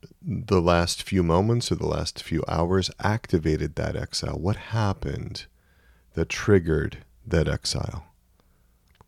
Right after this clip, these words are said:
And what does the exile really need from you? What is, what does that exile need in order to reestablish a sense of trust,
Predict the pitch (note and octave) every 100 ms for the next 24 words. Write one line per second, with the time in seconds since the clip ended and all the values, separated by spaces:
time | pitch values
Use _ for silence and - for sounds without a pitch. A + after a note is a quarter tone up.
0 | _ _ _ _ _ _ _ _ _ _
1 | _ _ _ _ _ _ _ _ _ _
2 | _ _ _ _ _ _ _ _ _ A2
3 | G#2+ G#2 B2+ - C3 A#2 A2+ - - -
4 | E2+ E2 D#2 D#2 D#2 D#2 D#2 D2+ - -
5 | C#2+ C#2+ - D#2+ - _ _ _ _ _
6 | _ G#2+ A2 - - - A#2 A2+ G2+ F2+
7 | - - D2+ D2+ D#2 D#2 D#2 D2+ D2+ D#2
8 | - - _ _ _ _ _ _ _ _
9 | _ _ - F2 E2+ E2+ E2+ F2+ F2+ -
10 | - E2 E2 E2 - E2+ D#2+ D#2+ D#2+ -
11 | E2 - D#2 D2+ - - D2 - - _
12 | _ _ - - G#2 E2+ E2 - -